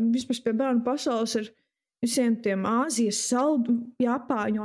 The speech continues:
Āzijas saldumu veikaliem, un tad tur parasti arī ir kaut kādi tie, ā,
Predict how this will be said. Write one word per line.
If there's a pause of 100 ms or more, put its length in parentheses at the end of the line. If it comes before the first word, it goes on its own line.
Āzijas
saldumu
veikaliem,
un
tad
tur
parasti
arī
ir
kaut
kādi
tie, (680)
ā,